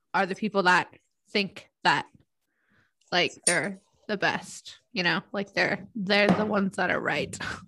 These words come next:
And it's so hard to deal with. <laughs> Just all this injustice everywhere. This book is just full of injustice.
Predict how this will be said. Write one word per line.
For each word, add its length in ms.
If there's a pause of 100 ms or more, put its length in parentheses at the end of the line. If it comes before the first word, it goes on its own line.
(360)
And 140
it's 500 (1000)
so 240
hard 260
to 80
deal 240
with. 640
<laughs> 60
Just 240
all 180
this 240
injustice 720
everywhere. 400
This 220
book 260
is 100
just 240
full 200
of 100
injustice. 960